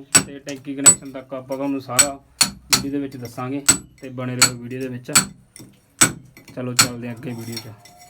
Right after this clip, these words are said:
ਇਹ ਆਪਾਂ ਨੇ ਜੀ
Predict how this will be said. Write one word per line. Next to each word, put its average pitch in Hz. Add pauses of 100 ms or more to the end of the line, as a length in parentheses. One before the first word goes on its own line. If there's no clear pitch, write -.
(3000)
ਇਹ 170
ਆਪਾਂ 165
ਨੇ 165
ਜੀ 165